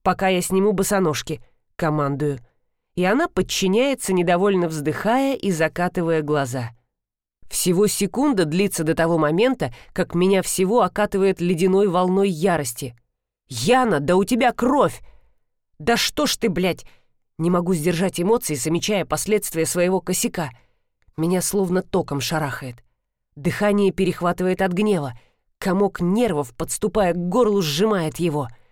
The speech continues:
«Твою же мать! Идиот! Почему же ты молчала?» Глотаю дура, едва не выплевывая изо рта лестный комплимент. Немедля, ни секунды, встаю и подхватываю обратно девчонку на руки,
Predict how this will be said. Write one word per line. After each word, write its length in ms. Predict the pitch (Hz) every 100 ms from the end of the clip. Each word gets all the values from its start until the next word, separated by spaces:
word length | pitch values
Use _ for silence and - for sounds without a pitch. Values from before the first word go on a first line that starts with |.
| _ _ _ _ -
«Твою 480 | 190 185 151 185
же 160 | 139 165
мать! 360 | 175 175 - - - _
Идиот! 640 | 214 180 196 240 208 147 - - -
Почему 320 | 262 302 302
же 100 | 226
ты 140 | 233 220
молчала?» 680 | 247 240 - 247 170 127 - _ _ _ _ 143
Глотаю 520 | 180 180 220 175 139
дура, 480 | 127 247 294 277 254 - -
едва 380 | 143 190 175 220
не 120 | 190
выплевывая 580 | 175 175 226 220 190 180
изо 240 | 170 170
рта 220 | 175 254 214
лестный 400 | 196 190 180 180
комплимент. 680 | 190 185 208 196 139 123 - _ _ _ _ _ _ 165
Немедля, 520 | 196 196 165 131 131
ни 160 | 143
секунды, 540 | 123 190 190 247 185 156
встаю 440 | - - 180 240
и 80 | 202
подхватываю 640 | 170 170 196 202 180 160
обратно 400 | 156 170 180 151
девчонку 460 | 156 - 175 160 151
на 200 | 170 233
руки, 280 | 226 208